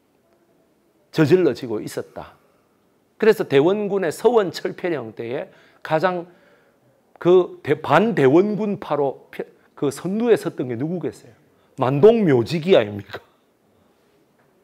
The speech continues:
결국에 서원 철폐령은 누구와의 전쟁이에요?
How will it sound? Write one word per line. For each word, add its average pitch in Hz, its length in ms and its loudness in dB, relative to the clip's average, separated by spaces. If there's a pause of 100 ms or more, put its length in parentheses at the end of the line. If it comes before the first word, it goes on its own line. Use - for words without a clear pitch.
(460)
결국에 294 340 10
서원 269 340 6
철폐령은 247 600 2
누구와의 277 500 8
전쟁이에요? 139 920 -6